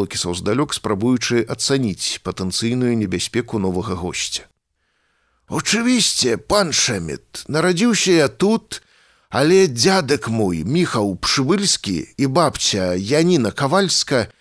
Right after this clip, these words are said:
асаднікамі пераехалі сюды ў дваццаць другім з Коніна па дэмабілізацыі дзядка з войска польскіего". "Асаднік? О,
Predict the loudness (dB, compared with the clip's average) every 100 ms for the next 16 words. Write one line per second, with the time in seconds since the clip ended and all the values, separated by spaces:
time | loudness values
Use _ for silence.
0 | _ _ _ _ -2 0 2 2 2 2
1 | 4 6 6 4 2 0 2 2 2 2
2 | 2 2 2 0 2 4 2 2 0 0
3 | 0 -2 0 2 2 2 2 0 -2 2
4 | 4 4 2 0 -2 -8 _ _ _ _
5 | 4 4 6 4 6 4 4 4 4 4
6 | 4 0 0 0 2 2 0 0 0 -2
7 | _ _ -10 -6 2 4 4 2 -2 -2
8 | -2 -4 -4 -4 -2 -2 -2 -6 -12 -16
9 | _ _ -6 -4 -2 0 4 4 4 0
10 | -4 -4 -8 -6 2 6 8 8